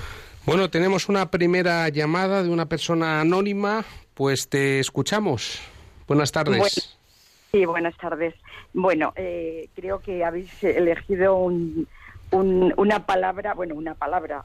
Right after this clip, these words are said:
Speaker 2: unos hechos para toda la vida, para una persona,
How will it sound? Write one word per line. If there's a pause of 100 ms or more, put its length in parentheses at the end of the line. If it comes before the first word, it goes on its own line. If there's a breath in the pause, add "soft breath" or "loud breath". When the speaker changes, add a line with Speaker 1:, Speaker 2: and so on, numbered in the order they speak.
Speaker 2:
unos
hechos
para
toda
la
vida,
para
una
persona,